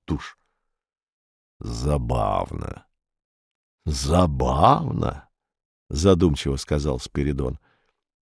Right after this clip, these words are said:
"Видимо, перед нами здесь наивное описание небольшой каракатицы. Хотя, с другой стороны, каракатицы никогда не знали приличий.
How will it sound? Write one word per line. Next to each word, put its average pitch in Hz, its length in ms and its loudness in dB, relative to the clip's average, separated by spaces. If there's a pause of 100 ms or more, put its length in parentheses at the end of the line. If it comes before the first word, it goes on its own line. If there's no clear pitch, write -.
(480)
"Видимо, 95 600 6
перед 73 360 0
нами 85 480 6
здесь 76 720 0 (880)
наивное 110 800 8
описание 107 760 4
небольшой 90 800 4
каракатицы. - 1500 -4 (1080)
Хотя, 78 300 2
с 95 80 0
другой 107 400 4
стороны, 151 500 2
каракатицы 95 1040 0 (840)
никогда 104 760 8
не 98 160 6
знали 87 480 6
приличий. 57 880 0